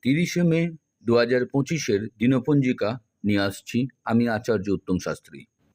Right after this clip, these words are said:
শুরু করছি দিনপঞ্জিকা। তিরিশে মে দু হাজার পঁচিশ, চতুর্দশী তিথি, পুনর্বসু নক্ষত্র,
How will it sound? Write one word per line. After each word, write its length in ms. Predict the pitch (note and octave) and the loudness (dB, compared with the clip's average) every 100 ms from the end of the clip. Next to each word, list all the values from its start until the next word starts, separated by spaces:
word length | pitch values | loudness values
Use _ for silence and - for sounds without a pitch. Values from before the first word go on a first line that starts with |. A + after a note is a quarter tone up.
| _ - - - | _ -20 -20 -16
শুরু 200 | - D#3+ | -4 -2
করছি 240 | D#3 D#3+ E3+ | 0 -2 0
দিনপঞ্জিকা। 640 | C3+ A#2 G2 F2+ E2 D2 C#2+ _ _ _ _ _ _ _ _ _ | 0 0 0 0 -2 -8 -18 _ _ _ _ _ _ _ _ _
তিরিশে 300 | D3+ F#3 F3+ | 0 2 0
মে 140 | E3+ E3+ | 0 0
দু 140 | C#3 B2+ | 2 2
হাজার 260 | A2+ A#2 A#2 | 4 2 2
পঁচিশ, 360 | A2 G2 E2 D#2+ - - _ _ _ _ _ _ | -2 -4 -6 -12 -12 -20 _ _ _ _ _ _
চতুর্দশী 680 | D#3 D#3 G3 E3 F3 - E3+ E3+ - | -2 2 0 2 0 0 -2 -4 -4
তিথি, 340 | C3+ A2 A2+ C#3 - _ | -2 0 0 0 -4 _
পুনর্বসু 560 | - E3 D#3+ D3 C#3 B2 | -2 2 2 0 0 0
নক্ষত্র, 520 | A2 G2+ - G#2 - | 0 0 -2 -2 0